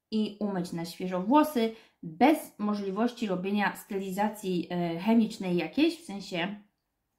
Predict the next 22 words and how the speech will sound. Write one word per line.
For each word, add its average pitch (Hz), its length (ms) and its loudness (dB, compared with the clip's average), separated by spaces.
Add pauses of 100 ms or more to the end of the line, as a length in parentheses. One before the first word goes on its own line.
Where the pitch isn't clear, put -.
(220)
mm, 214 400 4
żadnych 214 360 0
odżywek, 247 480 2 (520)
e, 185 1040 0 (300)
takich 214 320 -2
w - 40 -14
sensie 214 300 -2 (420)
na 196 360 2
wysuszone 196 480 -4
włosy, 175 440 -4
lakieru 247 500 6
i - 80 -2
tak 196 180 -6
dalej, 247 300 6 (400)
dlatego, 247 680 6
że, 208 360 -2 (260)
i 233 80 4
muszę 240 200 8
zmać 220 220 4
ma-, 190 220 -4
zmyć 226 240 4
makijaż, 262 420 2